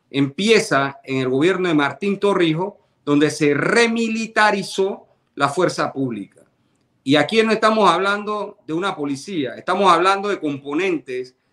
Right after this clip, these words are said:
tanto aeronavales como Senafrón, la propia Policía Nacional, el S P I y demás estamentos de seguridad que están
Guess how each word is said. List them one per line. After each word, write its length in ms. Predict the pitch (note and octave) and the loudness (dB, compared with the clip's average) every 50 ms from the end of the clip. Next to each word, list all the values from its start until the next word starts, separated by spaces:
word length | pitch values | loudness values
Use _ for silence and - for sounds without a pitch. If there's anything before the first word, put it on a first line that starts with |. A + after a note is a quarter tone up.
| _ _ _ _ | _ _ _ _
tanto 420 | - D3+ D3 D3 C#3 - D3+ D3 | 0 0 0 0 -2 -2 0 0
aeronavales 1040 | C#3+ C#3+ C#3+ C#3+ C#3+ C#3 C#3 C#3 D3 F3+ G#3 G#3 F#3+ D3+ C3+ C3+ C#3 C3+ - - _ _ _ _ _ _ | 0 0 0 -2 -2 -4 -4 -2 0 2 2 2 2 0 -4 -6 -8 -12 -18 -20 _ _ _ _ _ _
como 220 | - C3+ C3+ C#3 | -4 -4 -4 -4
Senafrón, 840 | C3 - C#3 C#3 C#3 C3+ C3 - - G#3 G#3 F#3 D#3+ D3 D3+ D#3 - _ _ _ _ _ _ _ _ _ | -4 -6 -6 -6 -6 -6 -6 -2 0 2 4 4 2 0 -2 -8 -14 _ _ _ _ _ _ _ _ _
la 240 | - C3 C3 B2+ - | -8 -6 -6 -4 -2
propia 380 | G3+ G#3+ G#3 G#3 G3+ G3 E3 | 0 0 0 2 0 0 0
Policía 500 | D#3 D#3 D3+ C#3+ C3 - - G3 G3 F#3+ | 0 -2 -2 -4 -4 -6 -6 -4 -2 0
Nacional, 800 | F3+ E3 D3 C#3 - C#3+ C#3 D3+ F3+ F#3 F3+ D#3+ D3+ D3+ D#3 D#3 _ _ _ _ _ _ _ _ | 0 -2 -2 -4 -6 -6 -4 -2 0 0 0 0 -2 -6 -10 -14 _ _ _ _ _ _ _ _
el 260 | - C3 C#3 - - _ | -6 -6 -6 -6 -6 _
S 380 | F3 G#3 G3 G3+ G#3 G#3 F#3+ | 2 2 2 2 2 -2 -2
P 240 | - D#3 D3 D3+ F3 | 0 0 0 2 4
I 320 | F3 E3 D3+ D3+ D#3+ - _ _ _ _ _ _ _ _ _ _ | 4 2 2 0 -4 -10 _ _ _ _ _ _ _ _ _ _
y 220 | - C#3+ D3 D3+ | -2 2 2 4
demás 480 | C#3+ D3 C#3+ D3 F#3 G#3+ A3 G#3+ - - | 4 2 2 2 4 4 2 2 0 -6
estamentos 720 | - E3 D#3+ - - D3+ C#3+ D#3+ F#3+ G3+ G3 G3 G3+ F3+ | -6 -6 -6 -2 -2 0 0 0 0 -2 -4 -2 0 0
de 80 | D#3+ D#3 | 0 0
seguridad 680 | D3 - C#3+ C3+ C#3 C#3 C3+ C#3 D#3+ F3+ F#3+ G3 G3 - | 0 -4 -4 -4 -2 -2 -2 0 0 0 -2 -2 -4 -8
que 80 | - C#3 | -10 -10
están 340 | C3 - E3+ F3 F#3+ F#3+ | -4 -2 -2 0 0 -2